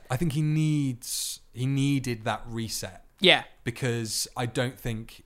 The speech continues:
Speaker 1: he could have, or I could have sustained interest
Speaker 2: No.
Speaker 1: in a Doctor that's, con-,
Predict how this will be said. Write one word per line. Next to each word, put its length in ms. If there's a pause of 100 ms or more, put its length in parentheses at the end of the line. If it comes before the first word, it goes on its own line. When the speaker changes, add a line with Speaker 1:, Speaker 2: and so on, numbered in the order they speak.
(140)
Speaker 1:
he 300
could 220
have, 320
or 340
I 140
could 180
have 100
sustained 380
interest 600
Speaker 2:
No. 460
Speaker 1:
in 120
a 60
Doctor 300
that's, 180
con-, 200